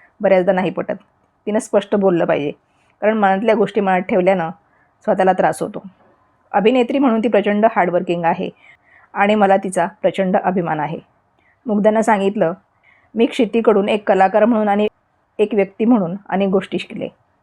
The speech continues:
मुख्य म्हणजे वक्तशीरपणा, वेळ पाळणं. हा माझ्या स्वभावाचा आधीपासून एक भाग होताच, पण एक ॲक्टर म्हणून त्याचं महत्त्व किती आहे हे मला तिनं सांगितलं. ती मला नेहमी म्हणते, 'मुग्धा, तुला दिलेल्या कॉल टाईमला सेटवर पोहोचलं पाहिजे,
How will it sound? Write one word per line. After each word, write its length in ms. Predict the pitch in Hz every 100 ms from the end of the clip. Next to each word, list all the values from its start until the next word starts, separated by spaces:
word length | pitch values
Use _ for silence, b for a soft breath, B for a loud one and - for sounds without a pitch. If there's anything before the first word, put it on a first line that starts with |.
| _
मुख्य 260 | 208 190 220
म्हणजे 320 | 208 208 214 b b b
वक्तशीरपणा, 680 | - 185 175 - 185 185 143 - _ _ -
वेळ 220 | 196 202
पाळणं. 320 | 196 - - - _ b b b b
हा 140 | - 233
माझ्या 300 | 233 180 247
स्वभावाचा 500 | 240 185 180 180 208 -
आधीपासून 460 | 175 233 208 226
एक 140 | 180 185
भाग 160 | 208
होताच, 420 | 196 190 156 165 _ _ _ _
पण 120 | 196
एक 160 | 202 214
ॲक्टर 300 | 185 - 202
म्हणून 280 | 233 190 247 b b b b
त्याचं 220 | 196 233
महत्त्व 260 | 254 226 208
किती 260 | 208 208
आहे 220 | 214 190 214
हे 140 | 220
मला 200 | 202 175
तिनं 200 | 190 175
सांगितलं. 460 | 180 165 151 - - _ _ _ _ _ _ _
ती 60 | 233
मला 200 | 214 214
नेहमी 260 | 233 202 254
म्हणते, 420 | 220 - - 180 _ _
'मुग्धा, 320 | 214 185 196 - _ _ _ _
तुला 160 | 226 233
दिलेल्या 280 | 226 208
कॉल 220 | 214 190 180
टाईमला 420 | 185 190 180 180
सेटवर 300 | 196 196 185
पोहोचलं 360 | 202 190 165
पाहिजे, 280 | 170 147 131